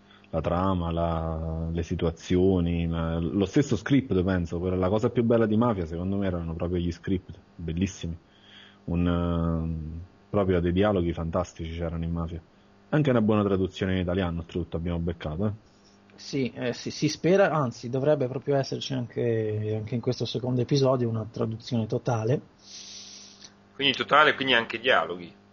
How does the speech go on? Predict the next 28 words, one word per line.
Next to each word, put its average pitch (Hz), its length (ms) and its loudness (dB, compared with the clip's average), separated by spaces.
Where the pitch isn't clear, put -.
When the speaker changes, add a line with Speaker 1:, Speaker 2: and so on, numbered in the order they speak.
Speaker 2:
E 160 1080 6
guarda, 135 340 2
la 131 100 0
sicurezza 170 480 -4
ancora 135 240 -4
non 120 160 -4
si - 140 -10
ha, 101 80 -10
ma, 117 520 -12
però 127 400 2
anche 143 240 0
perché 131 480 0
non, 123 640 -2
non, 127 180 0
non 135 140 2
c'è 143 120 0
ancora 131 220 0
una 131 120 0
data. 127 360 -4
Lo 131 100 -4
aspettiamo 127 480 -2
nel 123 120 0
duemiladieci, 147 680 2
si 120 140 -6
spera 117 260 -2
nella 110 220 0
prima 120 240 -2
parte. 135 520 -2